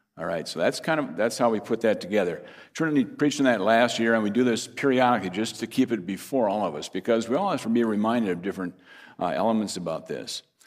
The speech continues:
So think about it as the open heart, the open hand, and the open house. But let's pray as we begin here. Heavenly Father, we just want to take this time to thank you for the fact that you allow us to be ambassadors for you.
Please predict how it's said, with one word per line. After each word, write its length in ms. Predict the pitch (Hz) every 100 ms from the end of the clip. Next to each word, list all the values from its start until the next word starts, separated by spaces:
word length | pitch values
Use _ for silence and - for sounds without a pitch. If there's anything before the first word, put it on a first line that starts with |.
| _ _ -
So 360 | - 113 104
think 340 | - - 226 208
about 200 | 147 127
it 40 |
as 100 | 107
the 120 | 107
open 260 | 131 127 101
heart, 340 | 113 123 120
the 80 | 95
open 260 | 113 113 95
hand, 460 | 101 104 104 101
and 300 | - 90 90
the 120 | 87 -
open 420 | 101 98 95 92
house. 760 | - - 107 78 - - - - _ _ _ _ _ _ _ _ _ -
But 100 | 110
let's 200 | 208 -
pray 360 | - 123 107
as 140 | 104 90
we 100 | 87
begin 340 | 87 80 71
here. 180 | 73 62 _ _ - - - _ _
Heavenly 360 | 160 175 170 139
Father, 460 | - 107 90 90
we 160 | 95 151
just 240 | 147 135
want 200 | 120 113
to 40 | 92
take 240 | 120 110
this 200 | 104 -
time 340 | - 101 98 95
to 100 | 87
thank 480 | - 131 127 123 117
you 180 | 113 104
for 360 | - 90 87
the 100 | 85
fact 400 | - 110 110 110
that 160 | 90 85
you 260 | 120 135
allow 440 | 101 101 110 110 101
us 140 | 107
to 100 | -
be 240 | 87 92 90
ambassadors 920 | 78 76 92 104 104 104 92 95 92
for 160 | -
you. 380 | 87 78 73 62